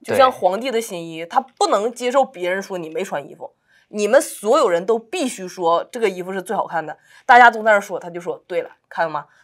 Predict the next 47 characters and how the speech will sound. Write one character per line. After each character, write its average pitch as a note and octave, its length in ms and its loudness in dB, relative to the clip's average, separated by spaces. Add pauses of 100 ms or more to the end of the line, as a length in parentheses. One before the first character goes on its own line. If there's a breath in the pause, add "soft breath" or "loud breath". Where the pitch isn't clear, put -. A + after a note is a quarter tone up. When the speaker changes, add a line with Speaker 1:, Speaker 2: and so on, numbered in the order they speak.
Speaker 1:
大 A#3 120 6
家 A#3+ 140 10
都 A#3 140 0
这 A3+ 60 2
样 F#3 120 6
说， D#3+ 260 -4
所 F3 180 -8
以 G3+ 80 -6
我 F#3 140 -10
的 D3+ 80 -10
衣 D3+ 140 -14
服 E3 80 -20
最 D3+ 100 -14
好 - 140 -12
看。 - 140 -20 (120)
Speaker 2:
Yeah. G#2+ 180 -4
Speaker 1:
所 C#4 100 -2
以 - 20 -2
这 C#4+ 120 -4
就 D4 100 -8
是 D4 100 -4
不 F3+ 200 -8
愿 B3 200 2
意 G3+ 80 -8
承 D#3+ 260 -14
认 F#3 300 -8 (260)
现 G#3 340 -2
实， E3 260 -12
不 E3+ 180 -8
愿 G#3 100 -4
意 G3 60 -6
承 E3 180 -12
认 F3+ 80 -8
事 F#3 240 -12
实。 - 340 -18
那 A#3 180 2 (160)
这 E4+ 100 2
样 B3 160 4
的 E3+ 80 -2
话， F3 260 0
你 D3 160 -12
永 D#3+ 120 -8
远 G#3+ 100 -2
活 D#3 260 -8
在 G#3 160 0
这 G3+ 60 -10
种 E3 180 -8